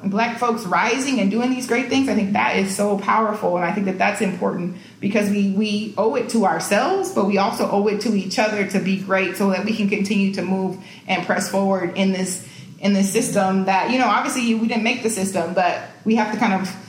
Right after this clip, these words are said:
live until we change it and make it something different, right? This is where we are. So we need to really know who, who are the movers and shakers. And I think higher education is a great way to learn who that is and get those,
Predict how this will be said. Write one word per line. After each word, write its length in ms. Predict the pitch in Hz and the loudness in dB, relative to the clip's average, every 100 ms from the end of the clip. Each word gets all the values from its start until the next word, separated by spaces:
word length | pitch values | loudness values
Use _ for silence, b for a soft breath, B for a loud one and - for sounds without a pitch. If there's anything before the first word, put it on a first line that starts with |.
| B | B
live 420 | 190 202 214 233 | 0 2 2 2
until 260 | 226 233 233 | 2 2 0
we 100 | 233 | 0
change 320 | - 247 277 | 0 0 2
it 100 | 320 | 2
and 200 | 240 208 | 2 2
make 160 | 226 254 | 2 0
it 160 | 202 | 0
something 240 | 247 208 226 | 0 2 2
different, 340 | 247 - 254 | 2 -2 0
right? 180 | 226 190 | 0 0
This 140 | 262 | -2
is 140 | 254 208 | -2 -2
where 140 | 202 | -2
we 140 | 175 | -2
are. 300 | 170 170 196 | 0 0 0
So 140 | 190 208 | 0 0
we 80 | 226 | 0
need 140 | 233 | 2
to 60 | 220 | 0
really 260 | 202 214 | 0 0
know 500 | 202 196 208 196 196 | 0 0 0 0 0
who, 440 | 196 233 220 220 - B B | -2 -2 -2 -4 -10 B B
who 160 | - 311 | -2 0
are 120 | 269 | 2
the 80 | 208 | 2
movers 320 | 202 226 220 | 2 2 0
and 140 | 190 | -2
shakers. 460 | - 208 233 339 349 | -2 -2 -2 -4 -2
And 120 | 185 | 0
I 80 | 190 | 0
think 180 | 208 202 | 0 -2
higher 200 | 220 202 | 0 0
education 380 | 196 196 202 190 | 0 0 -2 -2
is 80 | 180 | -6
a 40 | |
great 280 | 175 180 180 | -4 -4 -2
way 180 | 190 175 | -2 -4
to 280 | 175 170 - - | -4 -6 -8 -8
learn 320 | 190 196 185 190 | -2 0 0 -2
who 160 | 190 | -2
that 220 | 185 175 | 0 -2
is 400 | 170 196 214 - | -2 -2 -2 -4
and 160 | - 175 | -6 -4
get 180 | 175 175 | -4 -4
those, 420 | 185 180 175 - | -6 -4 -4 -6